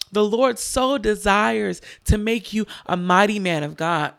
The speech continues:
<clears throat> to make you a mighty woman of God, <clears throat> to make you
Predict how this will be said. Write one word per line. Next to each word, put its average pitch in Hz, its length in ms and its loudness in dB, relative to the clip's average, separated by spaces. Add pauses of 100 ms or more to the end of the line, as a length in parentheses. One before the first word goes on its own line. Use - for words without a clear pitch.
(240)
<clears throat> - 320 -20
to 226 100 -2
make 220 300 -2
you 214 100 -2
a 170 100 4
mighty 175 380 4
woman 165 260 -4
of 165 180 -8
God, 160 420 -2 (200)
<clears throat> - 840 -20
to 240 120 -2
make 214 440 -2
you 202 260 -2